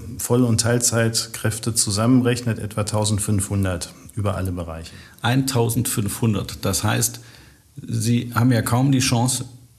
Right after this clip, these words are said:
Speaker 2: jeden einzelnen Mitarbeiter, jede einzelne Mitarbeiterin kennenzulernen und mit jedem zu sprechen. Dafür ist das zu viel.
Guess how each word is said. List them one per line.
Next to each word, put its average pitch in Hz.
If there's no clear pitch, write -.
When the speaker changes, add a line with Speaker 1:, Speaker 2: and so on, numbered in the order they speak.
Speaker 2:
jeden 117
einzelnen 113
Mitarbeiter, 110
jede 110
einzelne 110
Mitarbeiterin 104
kennenzulernen 110
und 101
mit 98
jedem 95
zu 90
sprechen. -
Dafür 90
ist -
das -
zu -
viel. -